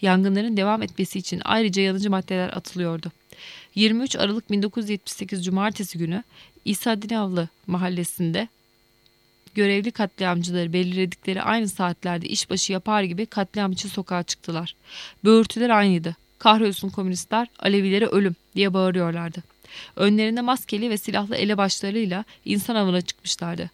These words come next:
Ne kadar belirledikleri Alevi ve ilerici evi varsa hepsine saldırdılar, yaktılar, yıktılar.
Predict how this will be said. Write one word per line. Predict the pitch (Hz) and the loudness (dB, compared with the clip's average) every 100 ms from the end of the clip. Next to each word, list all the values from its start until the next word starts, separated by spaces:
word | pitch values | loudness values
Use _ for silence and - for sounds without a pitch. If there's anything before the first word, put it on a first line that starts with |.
| _ - - - | _ -20 -12 -2
Ne | 220 | 0
kadar | 240 208 190 | 2 2 2
belirledikleri | 190 190 185 190 180 - 196 220 | 2 0 2 0 -2 -6 -4 -4
Alevi | - 190 202 202 | -2 -2 -2 -2
ve | |
ilerici | - 185 190 185 | -2 0 0 -2
evi | - 190 | -2 -2
varsa | 190 196 190 208 226 | -2 -2 -4 -6 -6
hepsine | 220 - 202 202 | -6 -6 -4 -4
saldırdılar, | - 180 175 180 180 190 208 - | -2 -2 -2 -4 -4 -6 -6 -4
yaktılar, | 196 - - 180 214 | -4 -4 -8 -6 -4
yıktılar. | 185 _ 180 170 - | -6 _ -10 -10 -12